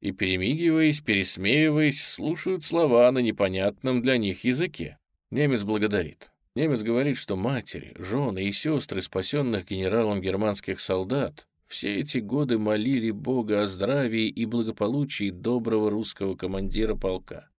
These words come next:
И они никогда не перестанут молиться о нем. Благодарил генерала и от себя лично, и от лица всех своих товарищей. Он кончил, щелкнул каблуками,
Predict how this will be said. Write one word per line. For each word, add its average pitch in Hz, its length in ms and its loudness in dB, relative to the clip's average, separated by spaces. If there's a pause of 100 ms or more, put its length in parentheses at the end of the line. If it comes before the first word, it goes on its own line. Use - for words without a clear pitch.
(600)
И 107 80 0
они 107 680 2
никогда 123 680 -2
не 95 100 -4
перестанут 98 640 -2
молиться 104 500 0
о 73 80 -14
нем. - 220 -20 (420)
Благодарил 117 580 2
генерала 156 560 2
и 127 40 6
от 127 160 2
себя 139 320 0
лично, 104 720 0
и 107 80 4
от 107 180 4
лица 113 440 2
всех 110 260 0
своих 104 300 0
товарищей. - 720 -6 (560)
Он 214 180 -2
кончил, 104 560 -2 (140)
щелкнул - 500 -2
каблуками, 110 800 0